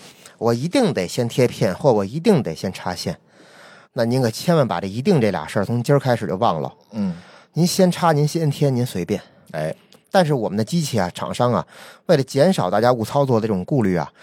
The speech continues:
Speaker 2: 嗯。
Speaker 1: 预先做了预装，就是先插好。
Speaker 2: 嗯。
Speaker 1: 先帮你把电导线跟它的适配口插好了。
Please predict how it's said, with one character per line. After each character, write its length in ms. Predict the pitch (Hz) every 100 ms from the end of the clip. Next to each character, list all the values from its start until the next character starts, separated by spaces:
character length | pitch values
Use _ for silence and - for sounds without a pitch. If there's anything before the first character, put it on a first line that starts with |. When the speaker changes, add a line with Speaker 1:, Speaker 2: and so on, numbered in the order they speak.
| -
Speaker 2:
嗯。 180 | 190 - -
Speaker 1:
预 120 | 170
先 220 | 208 196
做 120 | 170
了 60 | 147
预 140 | 175
装， 320 | 113 160 180 156
就 100 | 117
是 60 |
先 280 | - 202 196
插 240 | - 185
好。 500 | 180 - - 82 104 - - - _
Speaker 2:
嗯。 280 | 110 101 80 - -
Speaker 1:
先 280 | - 240 214
帮 200 | 147 139
你 60 |
把 120 | 113
电 160 | 98 139
导 160 | 98 85
线 260 | 131 110
跟 160 | 101 113
它 140 | 123
的 80 | 117
适 140 | -
配 100 | 110
口 140 | 101 82
插 180 | - 95
好 180 | -
了。 160 | - 73